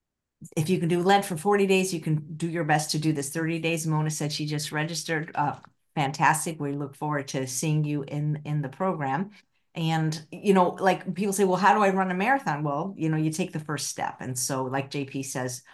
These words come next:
register. Dixie's saying commit for thirty days. Dixie's been in our program. She's had tremendous long-term success.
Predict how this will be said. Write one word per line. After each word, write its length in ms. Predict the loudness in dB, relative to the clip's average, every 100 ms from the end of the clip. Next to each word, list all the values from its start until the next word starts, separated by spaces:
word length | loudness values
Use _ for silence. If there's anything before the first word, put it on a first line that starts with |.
| _
register. 440 | -2 0 0 -4 -2
Dixie's 480 | -2 -2 -4 -4
saying 180 | -4 -6
commit 260 | -6 -8 -6
for 140 | -8
thirty 360 | -8 -6 -6 -4
days. 280 | -2 -2 -2
Dixie's 420 | -6 -4 -6 -6
been 160 | -6
in 120 | -6 -6
our 100 | -6
program. 400 | -6 -4 -4 -8
She's 240 | -8 -8
had 140 | -8
tremendous 560 | -8 -6 -4 -4 -6 -4
long-term 500 | -2 -2 -6 -8 -8
success. 580 | -12 -10 2 2 2